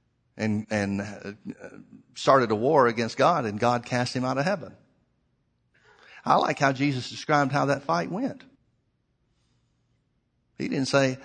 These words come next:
"I beheld Satan fighting against God, and over time,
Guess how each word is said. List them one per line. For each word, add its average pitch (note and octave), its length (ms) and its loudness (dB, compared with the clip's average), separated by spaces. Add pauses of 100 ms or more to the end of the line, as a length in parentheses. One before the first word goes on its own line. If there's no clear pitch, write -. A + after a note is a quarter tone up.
(100)
"I C3 140 0
beheld D3 280 0
Satan E3 300 0
fighting D3+ 380 0
against B2+ 340 -2
God, D3+ 300 2
and A2+ 160 -2
over A#2+ 280 -2
time, A#2 540 -4